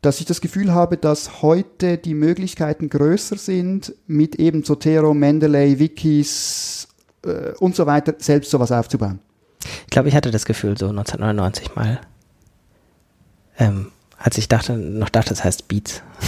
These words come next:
Speaker 2: <laughs>
Speaker 1: Was es dafür heute gibt, und das finde ich, das, das gefällt mir, äh, finde ich lustig und spannend, wenn Leute auf mich zukommen, ah, Sie sind das,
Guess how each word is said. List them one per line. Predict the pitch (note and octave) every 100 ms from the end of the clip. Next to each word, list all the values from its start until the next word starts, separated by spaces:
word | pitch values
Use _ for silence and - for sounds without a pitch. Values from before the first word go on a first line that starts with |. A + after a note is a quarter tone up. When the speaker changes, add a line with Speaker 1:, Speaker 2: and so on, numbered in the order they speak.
| - - - - -
Speaker 2:
<laughs> | F3+ - G3+ - - - - - -
Speaker 1:
Was | D3+
es | F3+
dafür | G#3+ - F#3
heute | G#3 A3
gibt, | G#3 A#3+ E3+
und | D#3
das | D#3+
finde | F#3+ F3+
ich, | -
das, | E3 -
das | D3 -
gefällt | - C3+ D3
mir, | F3 -
äh, | C#3+ B2+ -
finde | - - D3+
ich | D3+ - - _ -
lustig | C#3+ C3+ D3+ - E3
und | C#3
spannend, | - C#3 D3+ A#3 - - -
wenn | C#3 D3+
Leute | E3 F3+ F3+
auf | D#3+
mich | E3+ -
zukommen, | F#3 D#3+ D#3 D#3 _ _ _ _
ah, | D3 C3
Sie | C#3
sind | D4+ F#4 G#3
das, | A2+ -